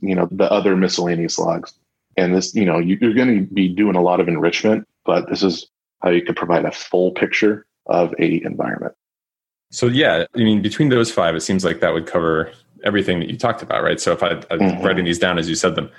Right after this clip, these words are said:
Speaker 2: cloud management plane, that's gonna cover someone's creating something because they hacked in, they got control of something that allowed them to make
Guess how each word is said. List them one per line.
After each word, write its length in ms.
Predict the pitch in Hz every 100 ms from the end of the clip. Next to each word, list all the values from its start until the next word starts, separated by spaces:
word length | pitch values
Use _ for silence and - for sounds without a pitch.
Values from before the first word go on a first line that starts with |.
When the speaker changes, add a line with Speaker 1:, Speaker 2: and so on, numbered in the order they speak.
| -
Speaker 2:
cloud 260 | - 117 104
management 460 | 101 92 - 78
plane, 260 | - - -
that's 200 | 87 -
gonna 180 | 95 87
cover 640 | - 87 87 85 82 -
someone's 400 | - - 95 92
creating 480 | - - 92 85 85
something 500 | - 85 82 82 82
because 300 | 87 - 80
they 360 | 85 80 78 -
hacked 380 | - 82 80 -
in, 260 | 85 82 82
they 320 | 80 82 82
got 260 | - 80 -
control 340 | 85 - 85
of 80 | 82
something 300 | - 82 82
that 80 | 80
allowed 300 | 85 85 82
them 140 | 82
to 140 | - 82
make 320 | 80 -